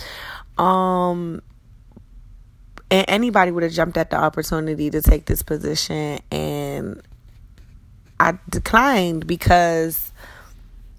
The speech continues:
in my spirit, in my soul, it wasn't right for me. I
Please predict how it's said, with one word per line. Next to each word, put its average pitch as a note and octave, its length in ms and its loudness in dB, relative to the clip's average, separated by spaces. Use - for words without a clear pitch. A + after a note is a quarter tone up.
in G3 160 -2
my B3+ 160 -2
spirit, F#3+ 1000 -4
in F3 120 -2
my F#3 140 -4
soul, F3 1200 -2
it F3 180 0
wasn't F3 400 0
right D#3 300 0
for E3 160 -4
me. D3+ 400 -6
I D#3+ 420 0